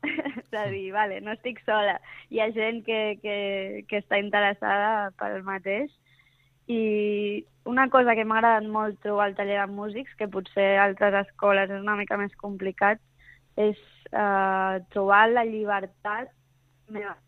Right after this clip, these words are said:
personal, dels meus interessos, dintre de... bueno, de, del, del programa curricular de l'escola, no? He sentit en tot moment que, bueno, que tots els professors estaven molt predisposats a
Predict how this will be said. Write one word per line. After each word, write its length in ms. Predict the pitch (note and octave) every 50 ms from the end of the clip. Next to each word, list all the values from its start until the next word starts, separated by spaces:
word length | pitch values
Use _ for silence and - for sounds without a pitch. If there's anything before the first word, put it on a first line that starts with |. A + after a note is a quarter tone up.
| _ _ _
personal, 500 | _ - F#3+ F#3+ F#3+ F#3+ G3+ A3+ B3+ A#3
dels 220 | A3+ G3 F#3 G3+ G3+
meus 160 | G3+ G3+ G3
interessos, 720 | G#3 A3 G#3 G#3 F#3+ F#3+ G3 G#3 G3+ - B3 C4 A#3 G#3 F3+
dintre 380 | G3 F#3+ G3+ F#3+ - G#3 G#3 G#3 G3+
de... 140 | G3 F#3+ F#3 F#3 F#3 F#3 G3+ G3+ - _ - - - - _ _ _
bueno, 300 | - G3+ G3+ F#3+ F#3 F#3 F#3
de, 120 | F#3 F#3 G3 G3+ G3+ F#3+
del, 320 | F#3 F#3 F#3 G3 - - G#3 G#3 G#2 - G#3
del 140 | G3 F#3+ F#3
programa 420 | - G3+ F#3+ F#3+ F#3+ F#3+ G3 G3 F#3
curricular 540 | G#3 G#3 G#3 G3 F#3+ - G3 F#3+ F#3+ F#3 F#3
de 140 | F#3 F#3+ F#3
l'escola, 480 | F#3 F#3+ - _ - G3 F#3+ F#3+ - G3
no? 220 | G3+ G#3+ B3+ D4 - _ _ _
He 80 | A3 A3 -
sentit 340 | A3+ G#3+ G#3 F#3+ G#3 G#3 G#3+
en 160 | G#3+ G#3 G3
tot 120 | G#3+ G#3 G3+
moment 460 | G#3 G3+ G3+ G3 G#3 G#3 G#3 G#3+ G#3+ -
que, 440 | A3 G#3 G3+ G3+ G3+ G3 F#3 - - _ _ - - - - - - - _ _ _ _ _ _
bueno, 320 | G#3 G#3 G#3+ G3 F#3+ F#3 F#3
que 380 | - G3+ G3 F#3+ F#3+ F#3 F#3+ F3+
tots 180 | - G#3 G3+ A3
els 140 | G#3+ G#3 -
professors 480 | A3 A3 G3 G#3+ G#3 F#3 G#3 G#3 G#3
estaven 320 | G#3 G3 - G#3 G#3 G#3 G#3
molt 240 | G3+ G3+ G3+ G3+ F#3+ G3
predisposats 600 | G#3 G3+ G3+ F#3+ - - G3+ F#3+ G3 G3 F#3+ G3+
a 160 | G3+ G3